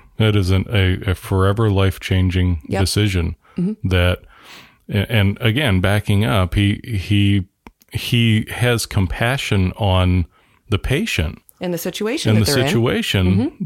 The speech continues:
Speaker 1: but, you know, by the time he's dealing with it, those decisions have been made.
Speaker 2: Right.
Speaker 1: And he talked later in other, in other parts of our interview with him that, and it's in the book,
Speaker 2: Mm-hmm.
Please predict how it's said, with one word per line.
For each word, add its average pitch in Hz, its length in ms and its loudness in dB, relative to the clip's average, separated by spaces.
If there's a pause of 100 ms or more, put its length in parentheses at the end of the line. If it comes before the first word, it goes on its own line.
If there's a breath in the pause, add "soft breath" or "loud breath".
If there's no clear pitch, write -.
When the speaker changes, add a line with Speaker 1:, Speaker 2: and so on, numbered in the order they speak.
Speaker 1:
but, 110 340 0
you 123 80 0
know, 110 140 2
by 117 240 0
the 110 100 0
time 143 380 -2
he's 156 240 -2
dealing 131 380 0
with 98 160 0
it, 104 100 -2
those 139 180 0
decisions 147 520 0
have 127 120 -4
been 127 160 0
made. 180 320 -4
Speaker 2:
Right. 156 220 -6 (300 loud breath)
Speaker 1:
And 123 120 2
he 131 120 2
talked 156 340 -2
later 123 420 0
in 104 120 4
other, 104 400 0 (120)
in 101 240 2
other 107 220 2
parts - 400 -2
of 92 100 -2
our 87 140 2
interview 107 320 2
with 87 200 0
him 92 240 2
that, 92 200 0
and 104 300 0
it's 95 160 0
in 117 100 2
the 104 80 2
book, 101 480 -2
Speaker 2:
Mm-hmm. 190 280 -2